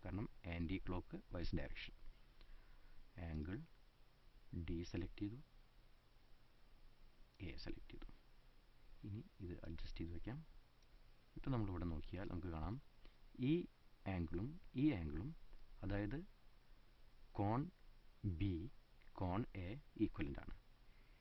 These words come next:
ഇനി നമ്മൾക്ക് ഇതൊന്ന് പരീക്ഷിച്ച് നോക്കാനായിട്ട് ഇതൊന്ന് മൂവ് ചെയ്ത് നോക്കാം. അതിനു മുമ്പ് ഈ ആംഗിൾ കൂടെ ഒന്ന് മാർക്ക് ചെയ്യാം. ആംഗിൾ ഇപ്പോഴും ആൻറ്റി ക്ലോക്ക് വൈസ് ഡയറക്ഷൻ. അപ്പോൾ ആദ്യം സി എ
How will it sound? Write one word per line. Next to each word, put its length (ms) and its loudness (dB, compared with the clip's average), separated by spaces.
ഇനി 140 10
നമ്മൾക്ക് 400 8
ഇതൊന്ന് 280 4
പരീക്ഷിച്ച് 480 4
നോക്കാനായിട്ട് 460 0
ഇതൊന്ന് 320 4
മൂവ് 240 4
ചെയ്ത് 200 0
നോക്കാം. 220 -4
അതിനു 220 8
മുമ്പ് 200 2
ഈ 40 8
ആംഗിൾ 240 4
കൂടെ 140 2
ഒന്ന് 160 4
മാർക്ക് 180 4
ചെയ്യാം. 180 4
ആംഗിൾ 260 0
ഇപ്പോഴും 280 4
ആൻറ്റി 340 4
ക്ലോക്ക് 300 -2
വൈസ് 240 4
ഡയറക്ഷൻ. 420 0
അപ്പോൾ 140 -2
ആദ്യം 240 0
സി 140 2
എ 40 0